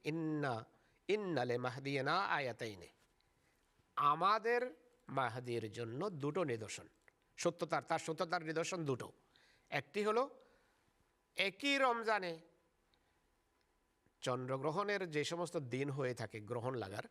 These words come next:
তিনটা দিন হয় চন্দ্রগ্রহণের। রাসূলুল্লাহ বলেছেন প্রথম রাতে চন্দ্রগ্রহণ হবে, আর সেই সময় সত্য মাহদী পৃথিবীতে থাকবে। আঠারোশো চুরানব্বই সনে এই গ্রহণ লেগেছে,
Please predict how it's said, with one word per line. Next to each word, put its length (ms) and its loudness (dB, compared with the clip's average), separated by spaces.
তিনটা 300 0
দিন 200 0
হয় 140 -4
চন্দ্রগ্রহণের। 600 -6
রাসূলুল্লাহ 380 0
বলেছেন 280 -2
প্রথম 340 2
রাতে 300 0
চন্দ্রগ্রহণ 600 0
হবে, 280 0
আর 80 2
সেই 160 -6
সময় 200 -2
সত্য 280 -4
মাহদী 260 0
পৃথিবীতে 420 -6
থাকবে। 340 -14
আঠারোশো 420 0
চুরানব্বই 480 2
সনে 280 -2
এই 180 0
গ্রহণ 340 0
লেগেছে, 600 0